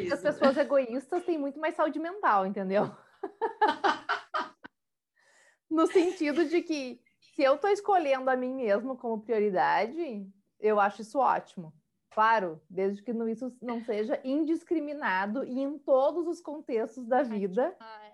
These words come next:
Speaker 1: né? Que é
Speaker 2: Sabe
Speaker 1: sempre eu em primeiro lugar.
Speaker 2: Isso.
Speaker 1: Ah, mas sim, que tu te coloque em primeiro lugar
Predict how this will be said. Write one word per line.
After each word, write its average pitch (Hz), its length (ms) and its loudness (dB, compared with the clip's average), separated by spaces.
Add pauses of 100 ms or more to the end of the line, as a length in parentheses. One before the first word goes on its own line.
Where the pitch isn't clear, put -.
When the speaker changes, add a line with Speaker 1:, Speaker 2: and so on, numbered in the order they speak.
(120)
Speaker 1:
né? 202 400 2
Que - 140 -2
é 262 60 4
Speaker 2:
Sabe - 180 0
Speaker 1:
sempre 269 340 2
eu 240 120 4
em 254 100 2
primeiro 254 340 -2
lugar. 208 480 0 (460)
Speaker 2:
Isso. 190 400 -8
Speaker 1:
Ah, 190 720 -2 (140)
mas 226 320 0
sim, 403 340 -2
que 302 120 -6
tu 269 140 -2
te 339 140 -6
coloque 294 480 2
em 277 80 -10
primeiro 233 400 -4
lugar 160 580 0